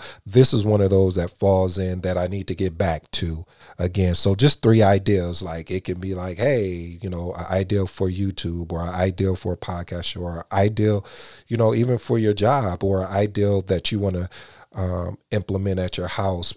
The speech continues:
And you never know, that idea that you implement at your home may be something that you may be able to take and capitalize on. So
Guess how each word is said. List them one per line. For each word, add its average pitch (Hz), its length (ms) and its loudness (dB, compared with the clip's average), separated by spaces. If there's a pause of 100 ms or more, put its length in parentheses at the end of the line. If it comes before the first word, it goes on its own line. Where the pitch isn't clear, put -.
And 95 220 -4
you 110 160 -2
never 101 260 -2
know, 104 280 2
that 95 220 -4
idea 98 440 -2
that 90 200 -4
you - 140 -8
implement 95 400 -2
at 90 200 -2
your 85 100 -4
home 104 560 0 (320)
may 107 160 0
be 104 160 -2
something 101 480 -4
that 90 400 -4
you 104 260 -4
may 92 200 -4
be 98 160 -2
able 90 180 -2
to 90 100 -4
take 95 480 -4 (140)
and 90 560 -4
capitalize 90 760 -4
on. 82 260 -8
So 95 300 -2